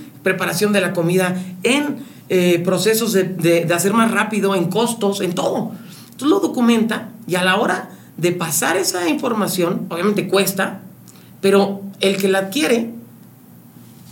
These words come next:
esa curva de aprendizaje no le cuesta tanto. Porque al final de cuentas es un negocio. El que la adquiere una franquicia es un negocio, pero tiene un respaldo. ¿Un respaldo de qué? De los procesos, de todo el tema,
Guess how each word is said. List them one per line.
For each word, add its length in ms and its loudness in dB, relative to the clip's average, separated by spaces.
esa 380 0
curva 360 2
de 60 4
aprendizaje 540 -2
no 180 2
le 120 2
cuesta 320 -4
tanto. 400 -4
Porque 200 0
al 60 2
final 200 0
de 80 0
cuentas 260 -2
es 140 2
un 60 4
negocio. 560 2
El 80 -2
que 100 0
la 100 2
adquiere 260 -2
una 140 -2
franquicia 320 -6
es 100 -4
un 80 -2
negocio, 500 -2
pero 360 2
tiene 240 4
un 100 2
respaldo. 720 -2
¿Un 100 0
respaldo 360 2
de 100 2
qué? 300 0
De 140 2
los 160 0
procesos, 800 -2
de 200 2
todo 200 0
el 140 0
tema, 440 2